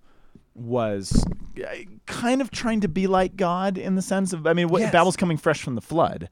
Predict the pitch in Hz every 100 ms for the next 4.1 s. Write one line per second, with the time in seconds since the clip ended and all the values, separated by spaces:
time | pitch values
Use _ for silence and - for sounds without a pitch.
0 | - 123 135 92 160 143 131 170 135 107
1 | 110 113 - _ _ - 98 - 139 147
2 | - 135 143 131 127 131 120 107 143 135
3 | 107 113 113 139 120 92 85 113 113 -